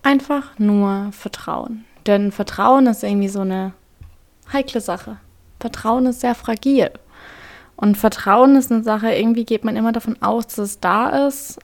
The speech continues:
aber einem fällt immer erst auf, dass es nicht mehr da ist, wenn es dann schon weg ist. Vertraust du dir? Vertraust du deiner Familie?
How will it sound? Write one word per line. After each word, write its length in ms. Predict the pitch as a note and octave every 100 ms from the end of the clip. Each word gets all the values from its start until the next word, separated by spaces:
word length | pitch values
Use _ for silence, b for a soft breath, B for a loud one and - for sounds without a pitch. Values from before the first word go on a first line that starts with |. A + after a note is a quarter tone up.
| _
aber 520 | G#3+ G3+ G3+ G#3 G3+
einem 240 | - G3+ G#3
fällt 240 | - G#3
immer 260 | - G#3 G#3+
erst 300 | A3 G#3+ -
auf, 220 | G#3 G#3+
dass 180 | A3 G3+
es 160 | G3+
nicht 220 | D4+ D4+ G#3+
mehr 100 | F#3+
da 320 | F#3 F#3 G3+
ist, 240 | G#3+ - B B B B B
wenn 140 | G#3+ G#3
es 100 | G#3
dann 200 | G3+ F#3+
schon 200 | F#3+ G3
weg 240 | B3 -
ist. 260 | - - - _ _ _ _ _ _ _ - B B -
Vertraust 600 | - G3+ A3+ D4+ F4 -
du 140 | C#4
dir? 320 | A#3+ A3+ D#4+ - - _ _ _ _ _ _ _ _ _ _ _ _ _ _ - -
Vertraust 520 | G#3 - G#3 A3+ -
du 20 |
deiner 220 | G3+ G3
Familie? 520 | - F#3 F#3+ A3+ C#4